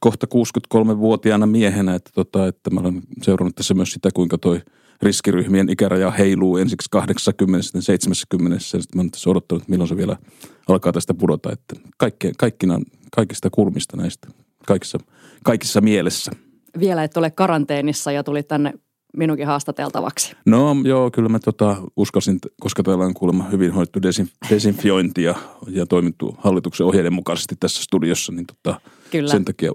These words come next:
Speaker 1: uskalsin tulla.
Speaker 2: Kyllä, täällä emme kätelleet ja me istumme tällä hetkellä, mitähän tässä voisi olla, puolitoista metriä ehkä välissä. Ja
Speaker 1: Se, se pitää aina mainita, tää välimatka.
Speaker 2: Kyllä, ehdottomasti se on tärkeää. Ja
Speaker 1: Presidenttiä haastateltiin juuri tänään radiossa ja mainittiin, että hän istui kahden metrin päässä toimittajasta.
Speaker 2: Ai että,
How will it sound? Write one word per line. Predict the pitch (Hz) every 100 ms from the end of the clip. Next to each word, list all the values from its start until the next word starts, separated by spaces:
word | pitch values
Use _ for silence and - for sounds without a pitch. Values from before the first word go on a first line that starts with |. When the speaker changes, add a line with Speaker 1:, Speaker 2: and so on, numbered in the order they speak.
| -
Speaker 1:
uskalsin | 107 - 92 - 98
tulla. | 101 92 87 - _ -
Speaker 2:
Kyllä, | 180 170 151 -
täällä | 170 160 151
emme | 151 196 190
kätelleet | 185 175 170 156 147 143
ja | 147
me | 147 143
istumme | 139 - 143 139
tällä | 143 139
hetkellä, | 139 - 135 135 160
mitähän | 143 139
tässä | 135 -
voisi | 139 139
olla, | 139
puolitoista | - 151 143 -
metriä | 139 135 135
ehkä | 135 156
välissä. | 160 185 160 - 151
Ja | 139 139
Speaker 1:
Se, | - -
se | -
pitää | 104 101
aina | 101
mainita, | 101 98 90 87
tää | - 95
välimatka. | 90 87 - 233
Speaker 2:
Kyllä, | 214 160
ehdottomasti | 160 170 170 135 -
se | 151
on | 135
tärkeää. | 143 - 131 127
Ja | 135 135
Speaker 1:
Presidenttiä | - 104 98 87 90 87
haastateltiin | 90 - 90 85 92
juuri | 92 92
tänään | 95 85
radiossa | 92 92 80 92
ja |
mainittiin, | 90 87 - 95
että | -
hän | 90
istui | 82 - 92
kahden | - 92 92
metrin | 87 - 87 -
päässä | - -
toimittajasta. | 82 78 - - -
Speaker 2:
Ai | 160 147
että, | 151 -